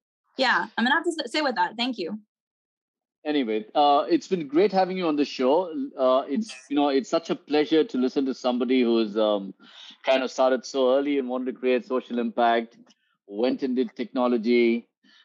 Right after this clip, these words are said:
Speaker 2: you know, is a woman, a social, you know, an entrepreneur, and, you know, you've combined all these different facets so well. But really, the humanitarian, transparent, efficient movement of people, goods, and data. What a wonderful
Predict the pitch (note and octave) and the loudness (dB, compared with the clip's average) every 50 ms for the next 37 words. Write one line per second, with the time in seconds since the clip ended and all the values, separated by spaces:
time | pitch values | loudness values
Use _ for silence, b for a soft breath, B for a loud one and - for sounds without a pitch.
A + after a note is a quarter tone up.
0 | b b b - G2+ - _ - A#2+ A2+ A#2 A2 G#2+ G#2 G#2 - G2+ A2 C3+ C3+ | b b b -20 -20 -18 _ -8 -6 -4 -2 -2 -2 -2 -2 -4 -2 0 0 0
1 | C3+ C3+ C3 C3 B2+ B2 C3 C3 - A2+ G#2 - - C#3 C#3 B2 - D#3 C3+ A#2 | 0 -2 -2 -4 -6 -6 -6 -6 -10 -12 -12 -6 -4 -2 -2 -2 -2 -2 0 0
2 | A2+ A2 G#2 G#2+ A#2 C3+ C3+ - C3 - C#3 C3+ B2+ B2 B2 B2 C3 D3 - A#2 | 0 2 2 0 0 0 0 -4 -4 -2 0 2 2 2 2 0 -2 -2 -2 -2
3 | A#2 A#2 A#2+ B2 C3 B2+ B2 G#2+ - - C3 C3+ C#3+ D#3 D#3 C#3 C3+ C#3 D3 D3 | -2 -2 -2 0 0 -2 -2 -4 -4 -6 -4 -2 0 0 2 2 2 0 0 0
4 | D3 C3+ A#2 A2+ C3 - - C3+ A#2+ - C3 A#2+ - C3 A2 - - - B2+ A#2+ | 0 -2 -2 -4 -6 -8 -8 -12 -4 -4 -4 -4 -4 -8 -12 -12 -6 -4 -2 0
5 | A#2 D#3+ F3 D3 A#2 A2+ D3+ - _ _ b b b b b b b b b _ | 2 2 2 2 2 0 -2 -4 _ _ b b b b b b b b b _
6 | A2 B2+ B2+ A#2 G#2+ A2 - - _ - C#3+ C#3 D3 E3+ F#3+ F#3+ E3+ D#3+ C#3+ C3 | -2 0 0 0 -2 -8 -14 -18 _ -8 -6 -4 0 0 0 2 2 2 2 2
7 | A2+ A#2 B2 B2 C3 C3+ A2+ - - B2+ C3 C#3+ D3+ D#3 D#3 C3 - D3+ C#3+ C#3 | 0 0 0 0 -2 -2 -6 -6 -4 0 2 2 2 2 0 0 0 0 2 2
8 | C#3 C#3 C3+ C3 B2 - - B2+ B2 B2+ C3 - - - - B2+ B2 B2+ B2 A#2+ | 2 0 -2 -2 -4 -6 -4 -4 -4 -4 -4 -6 -10 -4 0 0 2 2 0 0
9 | - B2+ A#2+ - - A#2+ - - C3 A#2 A#2 - A#2+ A#2 A#2 A#2+ A#2+ A#2 G#2+ A#2 | -2 -4 -6 -6 -6 -12 -2 0 0 0 2 2 2 4 4 4 2 0 -2 -4
10 | G#2+ - _ _ _ - C#3 B2+ - _ - B2+ A#2+ A#2+ A#2 G2+ F#2 A2 A#2 G#2+ | -4 -4 _ _ _ -6 -6 -6 -6 _ 0 2 2 2 2 0 0 -2 -2 -2
11 | G2 - A#2 G#2+ G#2 G2 G#2+ G#2 G#2 G2+ F#2+ F#2+ G2 G2 A2+ C3 C#3+ D3+ C#3+ B2+ | 0 -2 0 0 2 2 2 4 4 2 0 -2 -4 -2 -2 0 2 2 0 0
12 | A#2 A2 A#2+ B2 C3 C#3 C3+ - _ C3 B2+ B2 A#2+ B | 0 -2 -2 -2 -2 -4 -6 -8 _ -2 -2 -2 -2 B